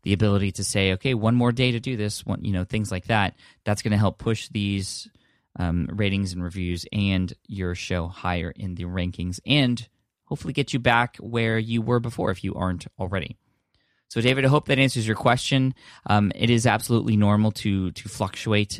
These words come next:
uh, but you also want to keep growing over time as well. So it's important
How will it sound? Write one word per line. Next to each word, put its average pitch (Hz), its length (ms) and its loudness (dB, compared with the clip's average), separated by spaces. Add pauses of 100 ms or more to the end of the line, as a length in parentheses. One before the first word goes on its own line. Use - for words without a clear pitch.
uh, 92 180 0
but 92 360 0
you 98 160 -2
also 92 540 0
want 98 280 -6
to 90 80 -6
keep - 260 -10
growing 92 580 0 (340)
over 85 200 -8
time 87 220 -4
as 82 120 -8
well. 85 260 0
So 87 280 -2
it's 90 120 -4
important 110 600 0